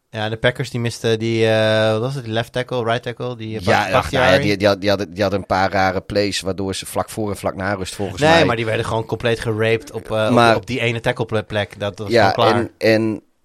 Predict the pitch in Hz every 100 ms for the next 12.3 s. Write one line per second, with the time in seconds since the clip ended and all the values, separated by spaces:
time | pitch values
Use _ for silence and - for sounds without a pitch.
0 | _ _ 98 98 92 110 95 92 - 98
1 | 80 87 95 87 _ 92 - 82 104 90
2 | 101 110 87 104 104 - _ - 95 92
3 | 90 98 104 92 85 110 117 95 90 90
4 | 85 85 85 - 85 87 92 92 90 92
5 | 90 - 90 - 95 90 90 87 90 92
6 | - 104 - 98 87 92 90 90 95 90
7 | 82 95 107 92 90 - 90 90 - 90
8 | 82 85 95 - 90 90 - - - -
9 | _ _ _ _ _ _ _ _ - 110
10 | 101 78 110 113 110 85 - _ _ _
11 | _ - 92 90 80 87 85 - - 87
12 | 85 78 -